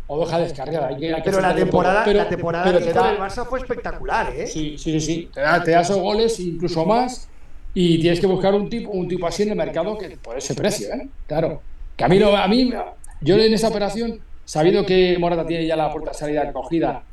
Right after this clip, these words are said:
Speaker 1: y que es una operación que le va a dar dinero a la Atlético de Madrid, me preocupa más lo que venga y lo que se gaste. Porque al final, tío, mira, en, en el, yo la semana que estuve en el, en el, en San Rafael, me decían, yo pregunté, "¿Cómo lo veis?". Dice, "Pues mira, esta temporada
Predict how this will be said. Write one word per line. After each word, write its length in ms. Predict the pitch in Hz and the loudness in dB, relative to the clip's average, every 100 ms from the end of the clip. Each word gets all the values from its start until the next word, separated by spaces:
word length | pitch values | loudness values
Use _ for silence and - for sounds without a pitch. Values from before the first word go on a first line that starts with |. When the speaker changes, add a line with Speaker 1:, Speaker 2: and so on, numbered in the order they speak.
| - | -10
Speaker 1:
y 120 | - 143 | -8 -4
que 180 | 147 | -2
es 100 | 139 170 | 0 2
una 60 | |
operación 320 | 151 147 156 | 2 2 0
que 60 | 156 | 0
le 80 | 143 | 0
va 80 | 151 | 0
a 40 | |
dar 100 | 147 | -2
dinero 200 | 151 151 | -6 -8
a 20 | |
la 60 | 147 | -8
Atlético 180 | 147 151 | -8 -8
de 60 | 196 | -8
Madrid, 180 | 233 143 | -8 -8
me 80 | - | -4
preocupa 480 | 131 139 151 156 | -2 2 4 4
más 280 | 190 196 208 | 2 2 2
lo 80 | 214 | 0
que 120 | 175 | 2
venga 360 | 156 196 127 - - | 2 0 -4 -6 -10
y 80 | 185 | -4
lo 80 | 160 | -2
que 100 | 143 | -2
se 120 | 123 | -2
gaste. 340 | 147 160 120 - - - - - - - | -2 -4 -10 -12 -12 -12 -14 -16 -16 -12
Porque 160 | 113 113 | -8 -6
al 100 | 110 | -2
final, 300 | 131 170 185 | 2 4 4
tío, 140 | 220 214 - - - | 2 2 -4 -12 -2
mira, 260 | 175 139 | 0 0
en, 160 | 156 170 | -2 -4
en 140 | 160 | -4
el, 400 | 165 165 165 165 | -2 -2 -2 -4
yo 80 | 180 | -4
la 80 | 196 | -4
semana 200 | 214 208 | -2 -2
que 60 | 202 | -2
estuve 360 | - - 185 | -6 -6 -4
en 40 | 185 | -2
el, 280 | 175 180 170 | -2 -4 -6
en 100 | 165 | -8
el, 560 | 160 156 156 151 147 | -2 0 2 0 -8
en 120 | - 135 | -10 -4
San 120 | 151 | 2
Rafael, 480 | 151 151 202 233 - - - - - - | 2 4 2 0 -6 -18 -18 -18 -14 -4
me 140 | 151 | 2
decían, 340 | 151 147 139 123 - | 2 2 0 -2 -8
yo 240 | 139 156 160 | -6 -4 -2
pregunté, 380 | 143 135 131 117 | -2 -4 -4 0
"¿Cómo 180 | 185 | 2
lo 80 | 175 | 2
veis?". 160 | 147 127 | 0 -4
Dice, 200 | 120 113 | -8 -10
"Pues 100 | 135 | -6
mira, 100 | 127 | -2
esta 140 | - | 2
temporada 500 | 160 160 175 196 202 | 2 4 6 4 2